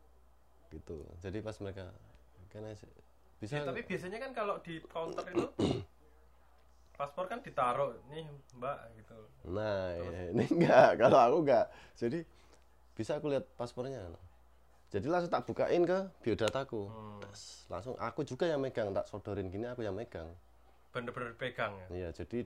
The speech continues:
Speaker 2: Jangan sampai mereka
Speaker 1: oh,
Speaker 2: ngerebut.
Speaker 1: jadi dia nggak buka-buka yang lain kan.
Speaker 2: Hmm.
Speaker 1: Ya udah, terus dia, jadi aku megang, dia ngeliatin sambil ngetik.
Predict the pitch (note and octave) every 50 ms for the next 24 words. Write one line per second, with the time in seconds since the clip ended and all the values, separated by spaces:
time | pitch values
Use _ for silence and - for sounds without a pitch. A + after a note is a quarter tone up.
0 | - - - B2 A#2+ B2 - C3+ B2+ C#3 C3 B2 B2 B2 A#2+ - B2+ A#2+ - D#2+
1 | E2 F2+ F2 - G2+ F#2 F2+ - A2+ B2 B2+ B2 G2+ D2+ - - - - G#2+ A#2
2 | C#3 A#2+ G#2 - - C2 F#2 E2 F#2 F2+ E2 E2 F#2+ F#2 F#2 F#2 F2+ F2+ F#2 A#2
3 | B2 A2+ G#2 G2 F#2+ G#2+ A2 A2+ A2 G#2+ G#2+ G#2 G2+ G2 - - - - - -
4 | - - - - - - - F#2 F2 F2+ F#2 G2 A2 G#2 - G2+ F#2+ - - -
5 | - - - - - - - - - - - - - B2+ C3+ A#2+ B2+ A2 B2+ D3
6 | D3+ C3 - G#2+ G2+ G#2+ A2 G#2 G#2+ - B2+ C3+ A#2+ B2+ C3+ C#3+ C#3 B2+ A2+ G#2
7 | - - C3 C3+ C3 A2 G#2+ G2 G2+ G#2 - G2+ -